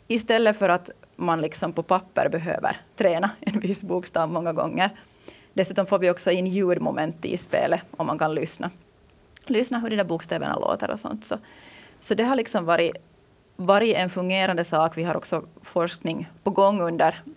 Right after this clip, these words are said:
under det här lä-, spelet Läsflyt, där sen tanken är att vidare efter att du har liksom lärt dig bokstäverna, läsning av korta ord, så kan du börja träna läsflyt, för att det är en lång väg ännu sen till att börja få den där läsningen att löpa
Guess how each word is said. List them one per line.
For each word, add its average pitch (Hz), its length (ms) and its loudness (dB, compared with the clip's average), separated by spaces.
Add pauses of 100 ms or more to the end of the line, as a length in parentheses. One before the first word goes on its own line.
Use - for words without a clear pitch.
under 165 300 -4
det 160 100 0
här 175 160 0
lä-, 165 220 0
spelet 170 380 -2
Läsflyt, 190 720 0
där 170 160 4
sen 180 240 -2
tanken 165 360 0
är 160 80 2
att 160 160 -6 (420)
vidare 180 400 2
efter 170 300 0
att 160 140 -2
du 165 60 -6
har 151 80 -4
liksom 151 260 -2
lärt 170 260 0
dig 170 120 2
bokstäverna, 160 640 -4
läsning 156 400 -4
av 151 80 -4
korta 156 400 -4
ord, 233 300 0 (400)
så 160 460 2 (220)
kan 165 140 -2
du 156 80 -2
börja 135 300 0
träna 156 320 -4
läsflyt, - 840 -4
för - 180 -8
att - 140 -8
det - 60 -4
är 62 60 -2
en - 80 -4 (160)
lång 175 300 -4
väg 170 280 -2
ännu 180 200 -6
sen 180 280 -4
till - 160 -6
att 196 160 -8 (260)
börja 180 260 0
få 185 260 -2
den - 120 -4
där 175 80 0
läsningen 196 500 -4
att 175 140 -6
löpa 190 460 0